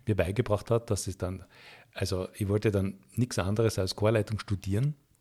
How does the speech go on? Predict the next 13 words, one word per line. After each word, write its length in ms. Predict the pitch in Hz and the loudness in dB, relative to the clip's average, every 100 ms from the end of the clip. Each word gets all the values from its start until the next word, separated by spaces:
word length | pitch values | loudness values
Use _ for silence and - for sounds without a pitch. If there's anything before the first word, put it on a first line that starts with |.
| _ _ _ _ _ - - - - - _ | _ _ _ _ _ -16 -16 -16 -16 -18 _
und 440 | 117 107 98 - - _ _ - - | 6 6 6 -2 -14 _ _ -20 -2
eben, 360 | 117 98 - - - 120 | 2 2 0 -6 -8 -4
und 140 | 104 | 0
hab 140 | 104 | 0
das 120 | - 104 | 0 0
dann 200 | 101 98 | 0 0
auch 420 | 92 92 - - - _ _ | -2 -4 -8 -20 -20 _ _
gemacht 380 | - 127 - - | 0 0 0 -2
und 360 | 110 98 - - | 0 0 -2 -4
daneben 320 | 104 98 110 | 0 2 2
ist 100 | 117 | 2
immer 160 | 120 110 | 2 0
das, 360 | - 101 - | 0 -4 -4